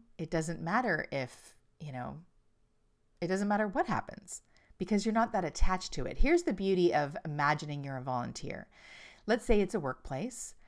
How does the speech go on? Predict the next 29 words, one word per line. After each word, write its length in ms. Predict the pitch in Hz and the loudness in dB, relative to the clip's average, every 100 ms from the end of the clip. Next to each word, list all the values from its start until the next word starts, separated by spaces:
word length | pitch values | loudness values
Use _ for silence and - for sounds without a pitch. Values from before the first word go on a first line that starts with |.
| - - _ - | -20 -20 _ -6
If 120 | 208 | 0
you're 180 | 277 302 | 2 4
a 40 | |
volunteer, 680 | 233 226 208 - 285 214 196 | 4 2 0 0 2 2 0
you're 140 | 196 190 | -2 0
not 240 | 208 220 | 0 -2
th-, 300 | - - - | -8 -20 -10
calculating, 1000 | - - 190 196 190 170 156 147 139 139 - _ - | 8 8 8 2 0 0 2 -2 -4 -12 -14 _ -10
you 100 | 147 | -6
know, 260 | 135 135 - | -6 -8 -8
payment. 580 | - - 233 - - - - - _ _ _ _ | -4 -2 -2 -6 -10 -12 -12 -16 _ _ _ _
If 140 | 175 202 | -4 0
you're 140 | 247 | 0
a 40 | |
volunteer, 800 | 214 208 180 170 277 269 165 156 - - - _ - | 2 0 0 -4 -2 0 0 -2 -10 -20 -20 _ -2
you're 100 | 214 | 2
not 220 | - - | 2 0
worried 260 | 190 277 190 | -4 -2 0
about 160 | 151 | -2
getting 200 | 156 139 | 0 -2
fired 680 | - - 185 220 123 120 156 - - - | -4 -6 -2 0 0 -2 -4 -12 10 10
<laughs> 320 | - - - | 10 2 -2
because 360 | 175 - 147 - | 0 6 6 6
you're 140 | 139 | -2
a 60 | 135 | -2
volunteer. 640 | 120 120 127 - 143 120 - - - - - | -2 -4 -6 -2 -2 -2 -4 -6 -12 -18 -4
You 120 | 202 | -2
could, 140 | 208 | 0
w-, 180 | 143 151 | -2 -8